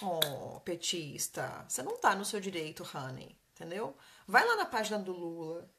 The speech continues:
entendeu? Faz carinho nele, tá bom? É, você não preferiria um limpa com uma intervenção antes das eleições?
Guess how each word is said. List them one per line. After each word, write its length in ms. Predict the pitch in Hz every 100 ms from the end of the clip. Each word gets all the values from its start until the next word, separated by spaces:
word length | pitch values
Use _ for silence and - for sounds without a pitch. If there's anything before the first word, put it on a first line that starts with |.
| _
entendeu? 300 | - 170 190
Faz 160 | 247 262
carinho 360 | 339 359 415 415
nele, 520 | 370 349 320 165 156 _ _ -
tá 80 | 160
bom? 340 | 190 339 539 - _ - - - - - - - - -
É, 640 | 170 165 165 160 156 147 139 143 - - - - - -
você 180 | - 190
não 100 | 254
preferiria 440 | 247 233 208 196 190
um 100 | 185
limpa 280 | 214 208
com 100 | 185
uma 100 | 185
intervenção 540 | 180 185 180 175 196 185
antes 160 | 208
das 160 | 190 170
eleições? 840 | 170 165 - 214 175 160 160 -